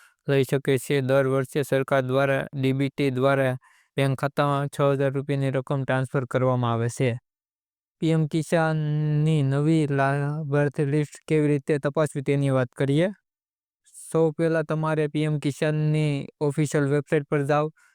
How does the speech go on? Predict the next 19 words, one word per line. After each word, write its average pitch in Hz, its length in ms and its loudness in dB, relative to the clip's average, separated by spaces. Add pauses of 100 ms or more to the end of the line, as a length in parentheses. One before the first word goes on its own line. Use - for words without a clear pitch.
(140)
ત્યારબાદ 143 480 0
બેનિફિશરી 147 920 0
લિસ્ટ - 640 -2
પર 147 200 2
વિકલ્પ 151 380 0
પસંદ 151 420 0
કરો, 156 320 2 (440)
પછી 147 320 0
રાજ્ય, 147 480 0
જિલ્લો, 147 440 0
તાલુકો 156 460 0
અને 147 260 -2
ગ્રામ 143 220 -2
પંચાયત 151 460 0
પસંદ 147 300 0
કરો, 156 340 0 (400)
પછી - 240 0
ગેટ 151 360 0 (380)
રિપોર્ટ 147 420 0